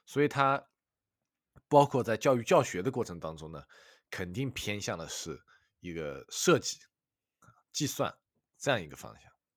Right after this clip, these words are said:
啊，项目，啊，设计项目这样一个方向。所以它对我们所说的 academic 的 research 的这些东西呢，比，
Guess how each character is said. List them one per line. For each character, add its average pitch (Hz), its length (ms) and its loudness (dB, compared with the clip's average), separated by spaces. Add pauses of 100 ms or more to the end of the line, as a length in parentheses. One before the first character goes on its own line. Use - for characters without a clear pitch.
(140)
啊， 135 160 -12
项 165 260 4
目， 67 200 -14 (160)
啊， 78 140 -6
设 - 160 -4
计 104 100 -6
项 127 200 -4
目 73 80 -16
这 - 80 -16
样 - 100 -18
一 - 40 -20
个 - 100 -20
方 - 100 -20
向。 - 60 -20 (520)
所 - 120 0
以 156 40 4
它 175 140 6
对 151 360 4 (380)
我 101 100 -10
们 113 100 -8
所 120 140 -6
说 113 100 -4
的 107 100 2
academic 135 600 2
的 - 160 -20 (320)
research 117 640 -2
的 - 80 -20
这 90 100 -8
些 80 160 -8
东 76 160 -14
西 73 120 -18
呢， 69 100 -16
比， 64 120 -20